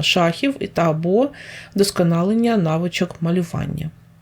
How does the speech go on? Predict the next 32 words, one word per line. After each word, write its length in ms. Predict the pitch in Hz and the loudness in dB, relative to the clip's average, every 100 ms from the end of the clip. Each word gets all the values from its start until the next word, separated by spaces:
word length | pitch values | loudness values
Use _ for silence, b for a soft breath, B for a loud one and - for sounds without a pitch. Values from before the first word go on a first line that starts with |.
| B B B B B 277 | B B B B B 0
You 180 | 330 | 4
have 140 | 262 247 | 6 4
to 140 | 226 | 2
do 260 | 202 220 226 | 4 4 4
each 160 | 208 | 2
activity 520 | 190 - 214 226 233 262 | 0 2 2 2 2 2
you 160 | 254 | 2
choose 520 | 247 - 240 233 - | 2 4 4 2 0
for 120 | 196 180 165 | 2 4 4
at 100 | 196 | 4
least 420 | 208 240 - 196 | 4 2 0 2
an 60 | 170 | 2
hour 440 | 170 175 170 165 | 2 2 2 4
a 0 | |
week 300 | 170 180 - | 2 0 0
for 300 | 160 - - | -2 -2 0
three 260 | 190 190 170 | 2 4 4
months. 460 | 139 - - - B B B B - | 2 -2 -4 -6 B B B B 4
Ви 100 | 220 | 6
маєте 400 | 196 190 180 175 | 6 4 4 2
виконувати 560 | 175 190 175 165 165 | 2 2 4 2 0
цю 160 | 170 180 | -2 0
діяльність, 640 | 175 208 339 330 302 - | 2 2 2 2 -2 0
е, 380 | 226 214 208 208 | 0 2 4 4
яку 240 | 202 202 214 | 2 4 4
ви 80 | 208 | 6
обрали, 420 | 196 196 196 185 | 6 4 4 2
хоча 400 | 180 175 202 240 | 0 2 2 2
б, 100 | - - - | -2 -12 -2
е, 40 | |
е, 1800 | 170 170 160 143 135 175 - - - - - - - - - - 170 165 | 0 0 0 -2 -2 -6 -10 -20 -20 -20 -20 -20 -20 -20 -20 -8 -2 0
годину 640 | 165 180 190 240 226 180 | 2 4 4 4 4 2